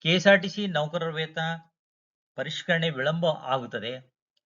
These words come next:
ಸಾರಿಗೆ ನೌಕರರ ಒಂದಾಗುವ ಅವಶ್ಯಕತೆ ಇದೆ. ಎಲ್ಲ ಸಂಘಟನೆಗಳು ಒಂದಾಗಿ ಹೋರಾಟ ಮತ್ತು ಕಾನೂನು ಅರಿವುದೊಂದಿಗೆ ಒಂದಾದರೆ ಯಶಸ್ಸು ಸಿಗುತ್ತದೆ. ಆರೋಗ್ಯವೇ ನಿಜವಾದ ಸಂಪತ್ತು.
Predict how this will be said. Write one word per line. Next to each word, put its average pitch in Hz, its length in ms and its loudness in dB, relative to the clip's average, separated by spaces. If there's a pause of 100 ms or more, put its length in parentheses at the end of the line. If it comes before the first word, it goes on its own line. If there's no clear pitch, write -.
ಸಾರಿಗೆ 160 360 2
ನೌಕರರ 156 480 -2
ಒಂದಾಗುವ 151 600 4
ಅವಶ್ಯಕತೆ 147 540 -6
ಇದೆ. 113 420 -12 (260)
ಎಲ್ಲ 113 260 -10
ಸಂಘಟನೆಗಳು 170 960 -6
ಒಂದಾಗಿ 131 680 0 (200)
ಹೋರಾಟ 151 400 2
ಮತ್ತು 165 360 -10
ಕಾನೂನು 165 480 -4
ಅರಿವುದೊಂದಿಗೆ 135 1300 -8
ಒಂದಾದರೆ 120 760 0 (220)
ಯಶಸ್ಸು 151 800 -14 (280)
ಸಿಗುತ್ತದೆ. 151 560 -12 (640)
ಆರೋಗ್ಯವೇ 170 600 2
ನಿಜವಾದ 151 480 4
ಸಂಪತ್ತು. 147 640 -12